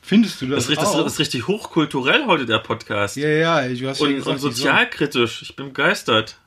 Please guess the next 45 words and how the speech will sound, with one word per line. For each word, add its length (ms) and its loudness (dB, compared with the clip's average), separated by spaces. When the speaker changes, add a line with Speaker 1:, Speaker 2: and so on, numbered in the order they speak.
Speaker 2:
Wir 100 -8
kommen 160 -2
auf 100 -2
ein 140 0
neues 300 4
Level 260 2
der 140 2
Qualität. 640 -4
Speaker 1:
Ja, 200 0
wenn 120 -2
du 80 -2
noch 160 0
mehr 320 -2
willst, 240 -6
warte. 380 -6
Speaker 2:
Bitte. 220 4
Speaker 1:
Also, 440 2
äh, 280 0
<clears throat> 80 -20
Speaker 2:
Gib 120 2
Speaker 1:
muss, 40 -10
Speaker 2:
mir 140 4
mehr. 340 4
Speaker 1:
muss 200 -2
ich 40 -4
mal 100 0
gerade 220 2
gucken. 480 2
Gibt's 360 -2
noch 100 0
was 120 -2
Schlaues 400 0
hier? 220 0
Ach 180 0
ja. 160 4
Also, 320 4
was 340 0
die 100 -4
Be-, 200 2
Künstler, 500 2
die 80 -4
beteiligten 560 2
Künstler 340 -2
betrifft, 400 -4
äh, 520 2